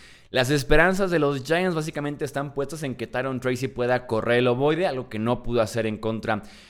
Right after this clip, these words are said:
de Washington. La línea defensiva de los Cowboys diría que está menos equipada que la de Washington como para poder frenar ese juego terrestre, que es justamente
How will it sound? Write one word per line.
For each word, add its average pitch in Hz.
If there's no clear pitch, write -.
de 113
Washington. 151
La 117
línea 120
defensiva 113
de 110
los 117
Cowboys 127
diría 196
que 196
está 165
menos 165
equipada 143
que 135
la 120
de 120
Washington 139
como 120
para 113
poder 123
frenar 120
ese 123
juego 123
terrestre, 123
que 117
es 113
justamente 110